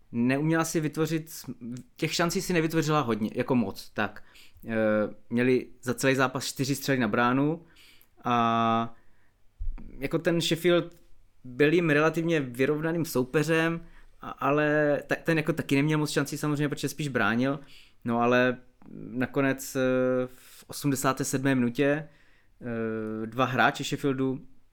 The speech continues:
v podstatě dokázali překonat, eh, pět bránících hráčů a skórovat, takže jako to byla jedna prudká přihrávka, eh, myslím na, na Hamra,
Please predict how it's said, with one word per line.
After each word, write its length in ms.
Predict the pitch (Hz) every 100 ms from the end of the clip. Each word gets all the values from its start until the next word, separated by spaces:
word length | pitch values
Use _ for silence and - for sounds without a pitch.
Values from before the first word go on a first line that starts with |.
| -
v 40 | -
podstatě 320 | 123 127 127
dokázali 420 | 120 127 120 127
překonat, 540 | 123 131 - 127 120 - - - - - - - -
eh, 60 | 117 110 110 107 -
pět 240 | 143 131
bránících 420 | 135 117 123 127 113
hráčů 560 | 110 120 - 165 190 - _ _ - - _ _ - - _ _ _ - -
a 320 | - 123 120
skórovat, 500 | 127 - 135 143 127
takže 200 | - 120
jako 160 | 120 123
to 220 | - -
byla 160 | 127 123
jedna 300 | 123 147 143
prudká 360 | 143 135 147
přihrávka, 600 | 139 143 131 127 - 139 139 - - - - -
eh, 60 | 120 110 101 87 - - - -
myslím 320 | 104 - 120
na, 220 | 104 107
na 100 | 117
Hamra, 440 | 123 180 185 175